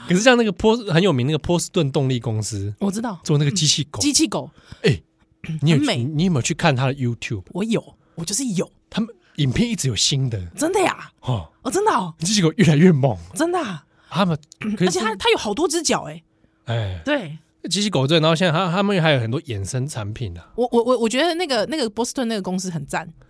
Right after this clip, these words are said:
Speaker 1: 好，很厉害哦。
Speaker 2: 那个
Speaker 1: 那机器狗还很，他们还逢年过节还会拍影片。
Speaker 2: 对，对，对，对，对。
Speaker 1: 圣诞节也会拍。
Speaker 2: 而且还，还有一副就，而且它是真的很活泼的那种。
Speaker 1: 哎，对，对，对，对。
Speaker 2: 还可以哄的那种。
Speaker 1: <laughs> 对。
Speaker 2: 就是跟它互动的那种。
Speaker 1: 有没有问题啊，这个？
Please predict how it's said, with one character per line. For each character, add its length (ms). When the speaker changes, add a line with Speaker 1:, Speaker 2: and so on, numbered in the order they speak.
Speaker 1:
好， 140
很 160
厉 140
害 100
哦。 220
Speaker 2:
那 80
个 80
Speaker 1:
那 40
机 80
器 120
狗 80
还 180
很， 100
他 80
们 140
还 100
逢 160
年 120
过 140
节 140
还 60
会 60
拍 120
影 140
片。 200
Speaker 2:
对， 160
对， 140
对， 120
对， 100
对。 60
Speaker 1:
圣 120
诞 180
节 140
也 80
会 100
拍。 100
Speaker 2:
而 20
且 60
还， 80
还 140
有 140
一 80
副 160
就， 120
而 100
且 80
它 180
是 100
真 160
的 120
很 120
活 160
泼 240
的 120
那 120
种。 80
Speaker 1:
哎， 40
对， 120
对， 160
对， 100
对。 20
Speaker 2:
还 80
可 80
以 60
哄 300
的 80
那 100
种。 180
Speaker 1:
<laughs> 240
对。 160
Speaker 2:
就 100
是 120
跟 120
它 120
互 180
动 160
的 80
那 80
种。 20
Speaker 1:
有 80
没 120
有 60
问 180
题 160
啊， 120
这 120
个？ 120